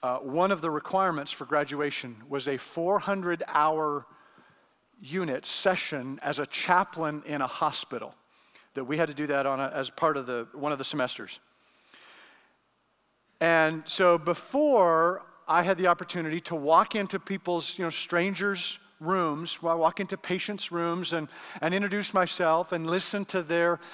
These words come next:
fears and anxieties and hopes and dreams and talk to them and love on them and,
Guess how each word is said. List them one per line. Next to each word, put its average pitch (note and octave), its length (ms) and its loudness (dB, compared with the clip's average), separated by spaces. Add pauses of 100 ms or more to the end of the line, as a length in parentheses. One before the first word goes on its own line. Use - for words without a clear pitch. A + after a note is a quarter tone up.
(140)
fears G3+ 320 0
and F#3+ 100 0
anxieties F3 680 4
and E3+ 100 -4
hopes F3 320 -4
and F#3 140 -6
dreams F3 560 -4
and E3+ 120 -2 (300)
talk F3+ 260 4
to G3 80 -4
them F3+ 300 2
and D#3+ 220 -2
love F3 180 6
on F3+ 160 4
them F3+ 300 2
and, D3+ 160 -4